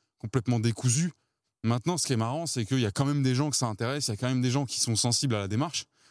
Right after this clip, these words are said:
Encore une fois, c'est niché de ouf. Et puis, certains sont ceux qui me connaissent, certains sont des gens qui me découvrent sur YouTube et, et qui prennent la peine de, de, de partager avec moi. Donc voilà, moi, je fais pas ça pour ré-,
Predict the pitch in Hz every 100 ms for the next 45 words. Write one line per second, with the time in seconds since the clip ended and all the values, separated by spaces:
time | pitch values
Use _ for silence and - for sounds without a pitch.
0 | _ _ _ _ _ _ - - 110 110
1 | 113 101 160 151 - 117 113 120 - 139
2 | 110 165 190 - - _ - 120 113 104
3 | 107 135 131 - 120 - 120 117 95 135
4 | 165 151 - 107 123 117 - 101 - _
5 | _ _ - 113 113 120 110 104 113 120
6 | 95 87 110 107 - 113 98 - 104 -
7 | - 135 123 120 120 123 110 101 95 98
8 | 98 _ _ _ - 107 120 - 107 110
9 | 117 170 120 104 156 104 123 131 127 123
10 | 117 123 120 104 117